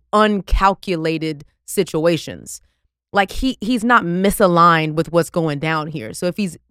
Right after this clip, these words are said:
put you in a space, he's got a plan for it, you know?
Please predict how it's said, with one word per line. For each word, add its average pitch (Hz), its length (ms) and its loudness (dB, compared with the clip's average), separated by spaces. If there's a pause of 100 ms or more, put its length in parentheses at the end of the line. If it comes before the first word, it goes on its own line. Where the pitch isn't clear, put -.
(100)
put 320 280 2
you 277 160 0
in 180 80 -2
a 165 80 -4
space, 233 480 -4
he's 226 200 -8
got 240 200 0
a 175 40 0
plan 220 380 -6
for 156 300 -8
it, - 240 -16
you 190 100 -6
know? 208 380 -6